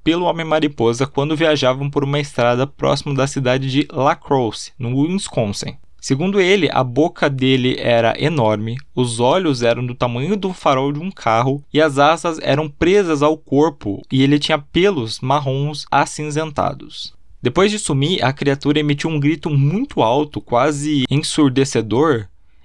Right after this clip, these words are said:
e que de alguma forma fez mal pros dois, tanto que o filho dele teria saído do carro pra vomitar. Dias depois, o Al-Hali voltou ao local e disse que encontrou uma carcaça de um veado que parecia ter sido devorada por um grande animal.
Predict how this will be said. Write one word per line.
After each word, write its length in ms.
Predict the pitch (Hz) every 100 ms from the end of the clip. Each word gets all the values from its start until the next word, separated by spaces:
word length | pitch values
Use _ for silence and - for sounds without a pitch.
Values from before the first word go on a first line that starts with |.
| -
e 60 | 107
que 140 | 147
de 60 | 143
alguma 280 | 139 175 202
forma 520 | - 160 170 202 143
fez 320 | - 175 190
mal 400 | 170 139 165 180
pros 260 | 139 143 127
dois, 400 | 110 104 101 -
tanto 260 | - 143 143
que 100 | 147
o 40 |
filho 400 | 143 - 208 214
dele 320 | 139 151 170
teria 240 | 147 135 139
saído 320 | - 147 170
do 100 | 196
carro 300 | - 135 143
pra 180 | 147 151
vomitar. 540 | 147 180 208 110 104 _ _ _ _ _ _
Dias 360 | 127 113 196 190
depois, 600 | 196 - 156 208 151 -
o 140 | 143 139
Al-Hali 580 | 139 131 127 139 160 131
voltou 460 | 131 165 160 165
ao 60 | 202
local 580 | 208 202 127 151 175 - -
e 240 | 170 233
disse 460 | 143 160 208 - 214
que 140 | 208
encontrou 420 | 208 202 185 180
uma 160 | 180 180
carcaça 580 | - 180 - 156 185 156
de 80 |
um 80 | 156
veado 480 | 151 160 131 151 127
que 140 | -
parecia 340 | - 127 127 143
ter 160 | 143
sido 220 | 135 131 127
devorada 500 | 135 147 135 139 139
por 180 | 147
um 120 | 165 151
grande 360 | 127 123 127
animal. 480 | 135 151 117 113